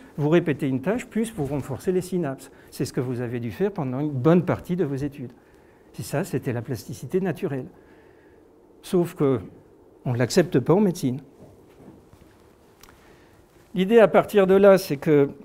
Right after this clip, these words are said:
on va beaucoup plus loin dans enlever, comme je l'ai dit tout à l'heure, le système nerveux central selon des limites fonctionnelles, et plus l'image qui nous dit c'est de la tumeur, parce qu'en fait on ne voit pas la tumeur. En d'autres termes, je suis en train de vous dire que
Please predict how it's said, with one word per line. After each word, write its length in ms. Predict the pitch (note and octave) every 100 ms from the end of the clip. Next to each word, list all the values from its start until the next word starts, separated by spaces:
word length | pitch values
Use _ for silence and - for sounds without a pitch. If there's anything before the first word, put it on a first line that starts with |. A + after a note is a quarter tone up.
| -
on 140 | E3
va 200 | D#3 E3+
beaucoup 280 | D3+ D3+ D#3+
plus 160 | - D#3
loin 360 | D#3 E3+ C#3+ C#3
dans 220 | C#3+ C#3 -
enlever, 540 | G#3+ G#3+ G3 E3+ G3 D3+ - -
comme 220 | - D#3 C3+
je 100 | C#3
l'ai 120 | C#3+
dit 160 | D3
tout 120 | D3 C#3+
à 140 | D3 D3
l'heure, 320 | D#3 B2 A2+ -
le 220 | D#3 G3
système 400 | A3 F#3 - D#3
nerveux 260 | C#3+ C3+ C3
central 540 | - C3+ A#2 A3+ C4 F3+
selon 460 | - A3+ G#3 C4
des 140 | C4 F#3
limites 240 | F#3 F#3+
fonctionnelles, 520 | - D3+ D#3+ D3+ C4+
et 60 | G#3+
plus 280 | D#3 B3 B3
l'image 720 | G3+ A#3 A3+ A#3 A3 D#3+ C3+
qui 420 | - F#3 E3+ F3 D3+
nous 220 | D3 C#3+
dit 160 | C#3+ F3
c'est 160 | D#3
de 80 | C3
la 80 | B2
tumeur, 340 | E3 A3+ D4
parce 160 | G3 -
qu'en 140 | F3+
fait 200 | F#3 A3
on 80 | F#3+
ne 60 | D3+
voit 180 | F3
pas 140 | F3+ B3+
la 100 | G#3+
tumeur. 320 | A3+ G#3 E3+ - - - - - -
En 120 | F3 G3+
d'autres 280 | C4 C4
termes, 280 | A3+ A#3 G#3+
je 60 | -
suis 100 | G3+
en 100 | F#3
train 160 | E3+ G3
de 60 |
vous 140 | F3+ F#3
dire 220 | G3+ G3
que 280 | F3 E3